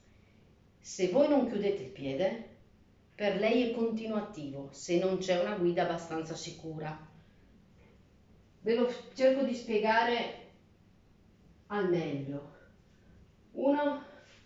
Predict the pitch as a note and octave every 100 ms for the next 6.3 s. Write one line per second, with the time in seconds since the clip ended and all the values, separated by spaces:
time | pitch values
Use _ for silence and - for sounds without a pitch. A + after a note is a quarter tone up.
0 | - _ F#3+ A#3+ G#3+ - - - - _
1 | _ G#3+ G3 D#3+ - - - - F#3+ E3+
2 | - - F3 F#3+ - - A3 A#3 A#3 A#3
3 | - C4 C4+ C4+ - - - - - C#3
4 | C3+ E3+ A3 - - - - - G3 G3
5 | G3 A#3+ B3 - B3+ C#4 C#4 C4+ C#4+ C#4
6 | C#4+ -